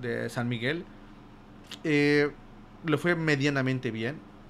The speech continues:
Lo habían corrido, lo contrataron otra vez, llegó a la final, la perdió, pero sí estaba jugando muy bien. A lo mejor por eso muchos fan-, los fanáticos del Águila lo quieren. Pero ¿es en sí la solución?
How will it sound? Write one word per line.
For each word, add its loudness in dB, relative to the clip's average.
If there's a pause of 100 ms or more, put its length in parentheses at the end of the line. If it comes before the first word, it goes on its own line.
(720)
Lo -2
habían 2
corrido, 0
lo -4
contrataron -4
otra -6
vez, -2 (140)
llegó -2
a 0
la -2
final, -2
la -4
perdió, -2 (920)
pero -4
sí -6
estaba 4
jugando 0
muy 0
bien. -4 (340)
A -6
lo -4
mejor -4
por -2
eso -2
muchos -4
fan-, -2
los -6
fanáticos -4
del -6
Águila 0
lo -8
quieren. -2 (640)
Pero 6
¿es 0
en 0
sí 0
la 4
solución? -2